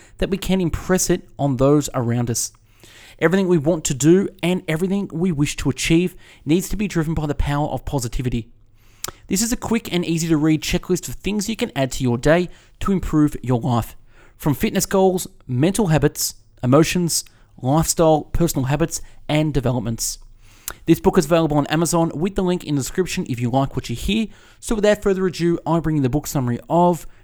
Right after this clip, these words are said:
fifty Positive Habits. Fitness and goals.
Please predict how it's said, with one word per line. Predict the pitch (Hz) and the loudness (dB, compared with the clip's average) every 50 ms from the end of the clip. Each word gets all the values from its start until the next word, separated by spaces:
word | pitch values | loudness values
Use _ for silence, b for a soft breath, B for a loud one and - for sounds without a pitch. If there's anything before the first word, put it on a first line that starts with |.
| b b | b b
fifty | b - - 185 165 - - 190 185 - - | b -6 -4 -4 -4 -2 -2 -2 -2 -4 -6
Positive | - - - 160 156 131 139 151 147 147 - - | -8 -6 -2 -2 -2 -2 -2 -4 -4 -4 -8 -18
Habits. | - - 120 117 - - - - - - - _ _ _ _ - _ _ B B B B B B B B | -10 -8 -4 -4 -4 -4 -4 -6 -6 -6 -8 _ _ _ _ -20 _ _ B B B B B B B B
Fitness | - - - 233 - - 214 196 - - - | -14 -6 -6 -4 -2 0 0 0 0 -2 -2
and | 156 160 160 139 | -2 -2 0 2
goals. | 127 117 117 117 123 - - - | 2 0 0 0 -2 -6 -8 -8